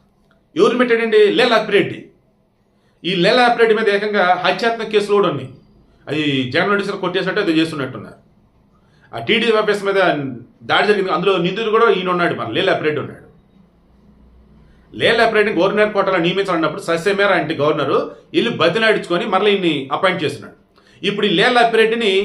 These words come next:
ఈ శాసన మండలిలో ఈ పార్టీకి సంబంధించి ఫ్లోర్ లీడర్గా అన్నట్టు అనుకోవచ్చు, లేదంటే అక్కడ ప్రతిపక్ష హోదా వచ్చింది ఆయనకి. అంటే అక్కడ లేల అప్పిరెడ్డి శాసన మండలి, శాసనసభలో జగన్మోహన్ రెడ్డి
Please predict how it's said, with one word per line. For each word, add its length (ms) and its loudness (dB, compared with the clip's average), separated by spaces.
ఈ 20 -2
శాసన 360 0
మండలిలో 360 2
ఈ 40 -6
పార్టీకి 300 0
సంబంధించి 240 -4
ఫ్లోర్ 200 2
లీడర్గా 260 0
అన్నట్టు 320 -4
అనుకోవచ్చు, 400 -4
లేదంటే 220 -2
అక్కడ 140 -6
ప్రతిపక్ష 280 -6
హోదా 160 2
వచ్చింది 220 -6
ఆయనకి. 200 -14
అంటే 200 4
అక్కడ 240 -2
లేల 220 4
అప్పిరెడ్డి 320 0
శాసన 260 0
మండలి, 240 -8
శాసనసభలో 500 0
జగన్మోహన్ 360 0
రెడ్డి 220 -8